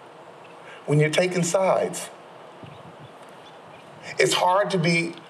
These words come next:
a neighbor when you're more beholden to your politics than you are to Christ. It's hard to be a neighbor and live out the gospel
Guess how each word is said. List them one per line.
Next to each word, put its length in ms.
a 60
neighbor 600
when 120
you're 140
more 240
beholden 500
to 100
your 120
politics 600
than 180
you 120
are 120
to 100
Christ. 640
It's 160
hard 320
to 80
be 160
a 80
neighbor 640
and 140
live 180
out 180
the 60
gospel 760